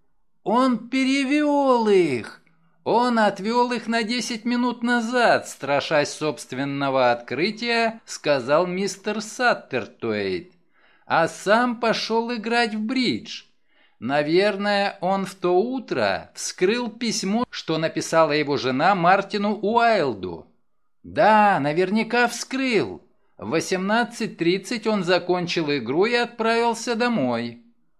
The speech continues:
У порога взял прислоненное к стене ружье Мартина, вошел в дом и застрелил свою жену. Затем снова вышел,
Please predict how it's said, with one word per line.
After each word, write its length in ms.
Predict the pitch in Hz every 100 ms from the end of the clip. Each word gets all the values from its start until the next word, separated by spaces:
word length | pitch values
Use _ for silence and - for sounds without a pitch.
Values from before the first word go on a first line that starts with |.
| -
У 120 | 151
порога 540 | 151 165 208 269 226 135
взял 380 | 117 170 196
прислоненное 840 | 190 170 - 165 165 160 156 151 143
к 60 | -
стене 360 | - 147 147
ружье 440 | 143 127 110 135 117
Мартина, 800 | 113 110 107 - 151 156 165 - _ _ _
вошел 640 | 104 160 180 - 233 196
в 100 | 117
дом 640 | 98 127 147 202 214 - _ _ -
и 100 | 143
застрелил 760 | 139 170 - 185 196 233 226
свою 380 | - 240 247 240
жену. 640 | 233 269 277 131 82 - _ _ _ _ _
Затем 540 | 90 135 180 262 262 220
снова 460 | - 202 196 151
вышел, 640 | 117 123 117 165 185 196